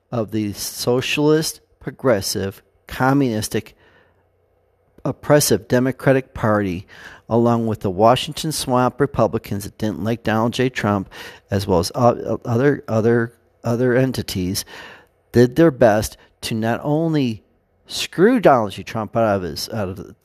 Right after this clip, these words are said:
out of things by, by, by vo-, voter fraud. Not only that, but also by denying him anything being heard,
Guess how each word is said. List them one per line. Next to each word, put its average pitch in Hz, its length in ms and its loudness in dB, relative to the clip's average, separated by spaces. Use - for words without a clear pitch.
out 113 180 -6
of 98 300 -8
things 120 260 -2
by, 101 340 2
by, 98 340 0
by 107 240 2
vo-, 123 300 2
voter 165 260 4
fraud. 87 480 -4
Not 120 160 -2
only 160 220 -2
that, 139 440 2
but 135 100 6
also 208 360 6
by 151 200 6
denying 135 720 0
him 104 560 -10
anything 127 380 0
being 120 300 0
heard, 104 500 -2